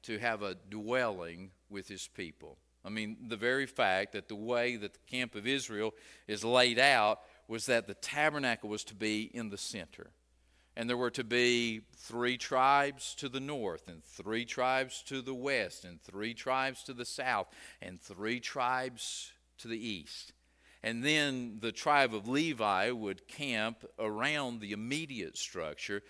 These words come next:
and they were broken down into different families around the north, west, south, and east.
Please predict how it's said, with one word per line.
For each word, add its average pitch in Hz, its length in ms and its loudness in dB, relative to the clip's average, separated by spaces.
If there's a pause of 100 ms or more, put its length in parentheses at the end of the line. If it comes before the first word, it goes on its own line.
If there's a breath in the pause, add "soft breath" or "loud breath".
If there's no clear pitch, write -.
(220 loud breath)
and 110 120 -4
they 135 140 4
were 165 160 0
broken 107 460 0
down 98 340 0
into 95 460 -4 (260 loud breath)
different 113 480 -6
families 101 920 -2
around 98 460 -2
the 90 160 2 (220 loud breath)
north, 104 880 -6
west, 101 840 -4
south, 92 800 -4 (100)
and 95 300 -8
east. 95 500 -8